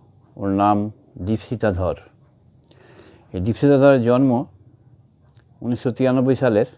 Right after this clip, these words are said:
নয়ই আগস্ট। এসএফআই-এর জয়েন্ট সেক্রেটারি ছিলেন উনি। বালি বিধানসভা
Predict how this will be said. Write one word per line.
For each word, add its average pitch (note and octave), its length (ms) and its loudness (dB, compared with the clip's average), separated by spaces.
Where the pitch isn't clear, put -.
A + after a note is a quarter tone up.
নয়ই A2+ 340 2
আগস্ট। D#2+ 320 -6
এসএফআই-এর B2+ 560 0
জয়েন্ট A#2+ 280 2
সেক্রেটারি B2 400 2
ছিলেন A#2+ 260 0
উনি। G#2+ 140 -4
বালি A2+ 260 6
বিধানসভা C3+ 400 2